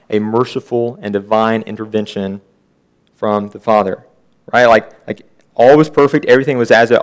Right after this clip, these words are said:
ought to be, and God was dwelling among us as he intended, and what we now read of as the fruit of the Spirit was just a natural process of, uh, was just a natural part of the world. Like, it didn't need a title. That was just how everything was. Um, but upon the fall,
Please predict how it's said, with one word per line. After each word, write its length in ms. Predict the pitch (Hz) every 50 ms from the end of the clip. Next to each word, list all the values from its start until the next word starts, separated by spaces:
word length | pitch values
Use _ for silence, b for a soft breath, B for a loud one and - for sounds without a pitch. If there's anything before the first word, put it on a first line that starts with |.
| - -
ought 220 | 113 131 147 -
to 120 | - 151 139
be, 420 | 120 131 131 135 147 160 160 B B B B B B B
and 120 | - 117 110
God 200 | 131 131 139 135
was 120 | 131 113
dwelling 320 | - 123 123 131 131 135
among 340 | 143 139 127 123 131 131 117
us 200 | 113 113 123 120 -
as 340 | - 120 120 131 139 -
he 120 | - 151 139
intended, 640 | 120 120 117 - - 165 156 123 110 107 117 131 - B B B B
and 120 | B 120 123
what 120 | 127 127
we 100 | 123 117
now 220 | 120 120 127 139 143
read 200 | 135 139 135 131
of 100 | 123 123
as 140 | 120 117
the 100 | - 120
fruit 180 | - - 135 127
of 40 | 123
the 60 | 117
Spirit 220 | - - 120 113
was 120 | 113 107 107
just 120 | 120 -
a 100 | 117 107
natural 400 | 104 104 107 107 110 - - 117
process 540 | - - 110 104 104 - - 104 101 - -
of, 300 | - - 101 101 101 - - -
uh, 120 | 110 101 -
was 140 | 113 110 -
just 160 | 120 104 110
a 80 | 107
natural 260 | 104 104 104 - 123 -
part 140 | - 113
of 40 | 107 101
the 60 | 104
world. 360 | 104 107 104 98 - - _ _ _ -
Like, 120 | 110 104 -
it 100 | 123 113
didn't 240 | 123 113 110 101
need 240 | 101 107 107 117 120
a 60 | 101
title. 400 | - - 95 92 90 - - 107 _ _ _ _ _ _ _ _ _ _ -
That 80 | - 107
was 140 | 104 104 -
just 140 | 110 -
how 180 | 120 113 110 110
everything 340 | - - 107 104 - 110 101
was. 500 | 101 101 104 101 95 - - - - - _ _ _ _ _ _ _ _ _ _ -
Um, 320 | 104 101 98 95 101 101 -
but 220 | 127 131 135 -
upon 300 | 107 - - 135 135 131
the 80 | 123 -
fall, 640 | - - - 123 120 117 110 107 110 113 - b